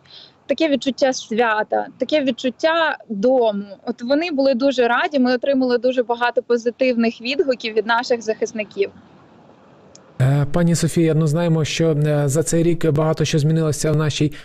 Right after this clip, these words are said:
Speaker 2: армії щодо забезпечення загалом армії, так я розумію, жінок, але все-таки ще потреби саме, е, для жінок, вони залишаються. Я знаю, що ви,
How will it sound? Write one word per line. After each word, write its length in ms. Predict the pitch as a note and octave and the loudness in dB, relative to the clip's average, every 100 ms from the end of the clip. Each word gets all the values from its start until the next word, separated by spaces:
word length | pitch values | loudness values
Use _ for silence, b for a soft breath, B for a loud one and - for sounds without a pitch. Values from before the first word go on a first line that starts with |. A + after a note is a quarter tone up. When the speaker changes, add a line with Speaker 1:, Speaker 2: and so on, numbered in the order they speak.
| _ | _
Speaker 2:
армії 640 | - E3 D#3+ D#3 D3+ D#3 D3 | -2 0 2 2 2 2 2
щодо 480 | - D#3+ C#3+ D#3 C#3 | 0 0 2 2 2
забезпечення 1000 | C#3+ D#3 - D#3+ D3+ D3 D3 D3 C#3+ C3 | 0 0 0 -2 0 0 2 2 0 0
загалом 380 | C#3+ D#3 G3 | 2 2 2
армії, 420 | D#3 D3 C#3+ C#3+ C#3 | 0 0 2 2 0
так 300 | - D3+ D3+ | 0 -2 0
я 60 | |
розумію, 380 | D3 C#3 D#3 D3+ | 0 2 2 2
жінок, 340 | C#3 D#3+ F#3+ | 2 0 0
але 200 | D#3+ D#3+ D3 B _ | 0 -2 -4 B _
все-таки 380 | C#3+ - D#3+ D#3+ | -2 0 2 2
ще 200 | C#3+ F3 | 0 0
потреби 440 | - D#3+ E3 E3 D#3 | 0 2 2 2 0
саме, 340 | - D#3 D3+ B B B | 0 2 0 B B B
е, 140 | D3 D3+ | 0 2
для 160 | D3+ | 2
жінок, 340 | D3+ E3 E3+ D3+ | 2 2 0 0
вони 140 | D#3+ | 0
залишаються. 580 | C#3+ D3+ - F#3 F3 D#3+ D3 | 2 0 0 0 0 2 2
Я 160 | C#3+ | 2
знаю, 240 | C3+ D3+ D3 | 2 0 0
що 160 | - | 0
ви, 140 | C#3+ | 0